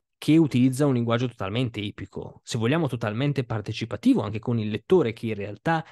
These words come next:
sembra e, e, e tende a essere prota-, a sentirsi protagonista dell'Iliade e dell'Odissea,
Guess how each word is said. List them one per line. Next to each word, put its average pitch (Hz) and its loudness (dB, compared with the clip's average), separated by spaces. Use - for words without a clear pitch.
sembra 151 0
e, 113 -6
e, - -16
e 127 -16
tende 233 2
a 113 2
essere 117 -2
prota-, 120 -4
a 135 -4
sentirsi 143 -2
protagonista 117 -4
dell'Iliade 113 -2
e 113 -4
dell'Odissea, 107 -6